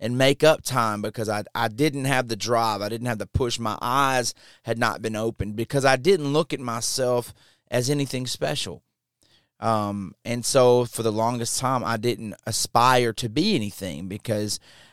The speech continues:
I didn't think I was someone who was special. I, I mean, I could, I could smile and I could fake it for the room and I could do that. But deep inside me, I really aspired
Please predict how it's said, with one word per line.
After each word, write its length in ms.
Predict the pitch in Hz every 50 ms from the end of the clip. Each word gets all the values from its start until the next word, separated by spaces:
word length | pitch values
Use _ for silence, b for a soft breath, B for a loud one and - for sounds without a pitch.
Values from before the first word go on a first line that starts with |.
| b b
I 100 | 113 110
didn't 380 | 101 110 127 123 120 117 104
think 240 | - 117 123 123 113
I 140 | 120 110 110
was 340 | 104 104 104 107 113 117 -
someone 640 | - - 104 98 98 98 92 82 73 67 80 76 - _ _ -
who 100 | 110 104
was 180 | 104 101 95
special. 560 | - - - 98 78 - - - - 53 - _ b b b b b b b b b
I, 300 | - - 117 113 - 107
I 20 | 131
mean, 180 | 135 131 127 127
I 160 | 131 143 -
could, 240 | - 165 139 113 -
I 160 | 90 110 -
could 160 | - 180 147
smile 460 | - - 143 143 131 123 120 117 117 123
and 100 | 120 113
I 60 | 117
could 160 | - 127 113
fake 340 | - - - 113 110 104 -
it 80 | 98
for 120 | - - 117
the 100 | 110 98
room 340 | 101 104 107 107 107 107 107
and 100 | 107 107
I 120 | 104 117
could 160 | - - 117
do 160 | 107 110 107
that. 200 | 104 95 90 80
But 280 | 95 131 139 131 120 110
deep 320 | 131 185 196 185 175 -
inside 640 | - 160 165 156 143 - - 156 143 139 131 127 113
me, 200 | 113 110 107 104
I 180 | 82 90 120 117
really 420 | 117 123 131 131 131 131 131 120
aspired 840 | 113 113 - - - - 120 117 127 131 131 117 113 110 113 107 110